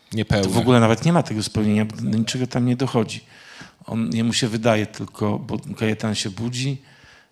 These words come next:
Speaker 2: a, i, e, koniec końców zaczynają co rozmawiać o kabale, tak? I, i pić dalej, e, pić dalej wódkę. Mm, więc tak, no, pod tym względem, mm,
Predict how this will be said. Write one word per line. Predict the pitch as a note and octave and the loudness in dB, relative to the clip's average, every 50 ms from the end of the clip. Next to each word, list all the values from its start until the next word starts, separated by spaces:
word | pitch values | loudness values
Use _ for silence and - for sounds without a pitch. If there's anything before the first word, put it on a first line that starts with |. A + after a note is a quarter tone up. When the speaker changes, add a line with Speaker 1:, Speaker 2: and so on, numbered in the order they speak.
| - | -10
Speaker 2:
a, | - - A2 A2 A2 A2 G#2+ A2 A2 A2+ - - | -6 -2 -2 0 0 0 0 0 -2 -4 -6 -6
i, | A2 A2 A2 A2 G#2+ G#2+ G#2+ A2 - - - - - _ _ _ _ - - - | -4 -2 -2 0 0 0 0 -2 -2 -4 -8 -16 -20 _ _ _ _ -18 -12 -10
e, | B1 A#1+ C2 C2 C2 B1+ B1+ B1+ B1 A#1 - - - - - _ _ _ _ _ _ _ _ _ _ _ _ - | -8 -6 -6 -6 -6 -6 -6 -6 -8 -8 -8 -10 -10 -12 -16 _ _ _ _ _ _ _ _ _ _ _ _ -2
koniec | - B2+ C3 B2+ - - | 0 0 2 0 0 -2
końców | C#3+ C3+ - C3 A2 | -2 -4 -4 -4 -4
zaczynają | A#2+ B2 - - B2 B2+ B2+ C3 B2+ | -4 -2 -2 -2 0 0 0 0 -2
co | - - | -4 -4
rozmawiać | C#3 C#3 B2+ C3+ C3+ C3+ D3 C#3 - | -4 -4 -4 -4 -2 -2 -2 -4 -6
o | D#3 | -8
kabale, | - - C#3+ C#3 C#3+ D3+ C3 A2 A#2+ A2+ | -6 -6 -4 0 0 0 0 0 -4 -6
tak? | - C3 C3 - - - - _ _ _ _ - - - - - - - D3+ D#3+ D#3 - F3+ | -8 -8 -8 -10 -10 -20 -20 _ _ _ _ -20 -20 -16 -14 -12 -10 -8 -8 -8 -10 -10 -10
I, | F#3 - B2 - - - - - - - - _ - | -8 -8 -8 -10 -10 -14 -18 -18 -20 -20 -20 _ -18
i | F3 - | -18 -12
pić | _ - B2 B2 A#2+ A2+ | _ -6 -4 -4 -2 2
dalej, | B2+ B2+ A#2+ A#2 B2 A#2 A#2+ - | 2 4 4 4 4 2 2 0
e, | - A#2 A#2 A#2 | 0 -2 -2 -2
pić | - - - A2+ A2+ | -4 -6 -6 -4 0
dalej | A#2 A#2+ A#2+ A#2+ A#2 | 2 2 2 2 2
wódkę. | A#2+ C3 B2 - - - G#2+ - - - - - - - - - - - _ _ - - | 2 0 -2 -2 -4 -8 -8 -8 -8 -10 -18 -20 -20 -20 -20 -20 -20 -20 _ _ -14 -8
Mm, | - A2 A2 A2+ A2+ A2 A2 A#2 B2 B2 | -4 -2 0 0 2 2 2 2 2 2
więc | D#3+ F3 E3+ - - | 0 0 -2 0 2
tak, | A3 - - - | 0 0 2 0
no, | C3+ B2+ | -2 -2
pod | - C#3 - | -2 -4 -2
tym | - D#3 | -2 -2
względem, | C#3+ C3+ C3 B2+ C3 C3+ C#3+ D3 D3 | 0 0 2 2 4 4 2 2 0
mm, | D3 D3 D3 D3+ D3+ D3+ C#3+ C#3+ D3 - A#2+ A#2 G#2+ - | 0 -2 -2 -2 -2 -4 -4 -4 -4 -4 -4 -4 -6 -6